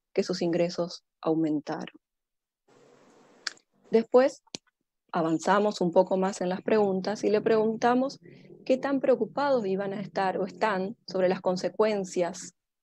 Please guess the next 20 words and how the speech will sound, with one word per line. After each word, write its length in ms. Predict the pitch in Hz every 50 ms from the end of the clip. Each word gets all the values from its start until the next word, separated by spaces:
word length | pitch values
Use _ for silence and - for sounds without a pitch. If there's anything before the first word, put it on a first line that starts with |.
| _ _ _
de 120 | - - 190
esta 200 | 202 - 202 190
crisis 540 | 202 190 196 190 - 214 214 233 - - -
sanitaria 760 | - - 190 185 185 185 185 - 214 202 190 185 180 180 185 - _ _ _ _ _ _ _ _
en 160 | - 185 175
la 120 | 170 170 170
vida 220 | 180 196 202 220
familiar 640 | 240 - 196 196 185 185 180 180 185 196 196 226 - _
y 120 | - 185
personal. 640 | - - 165 170 180 - - 165 156 151 165 - - - 269 - _ _ _ _ _ _ _ _ _ _ _ _ _ _ _ _ _
Solamente 960 | - - - 202 214 214 214 220 220 220 220 220 226 - 233 233 233 - - 175
el 120 | 165 165
cinco 360 | - - 196 208 214 220 214
coma 320 | 214 - 202 208 202 202 196
ocho 300 | 202 202 190 - 214 208
por 160 | - 208 247
ciento 380 | - - 180 180 180 185 196
nos 120 | 196 196 202
dijo 320 | 175 175 180 - 208 196
que, 300 | - - 202 214 247 -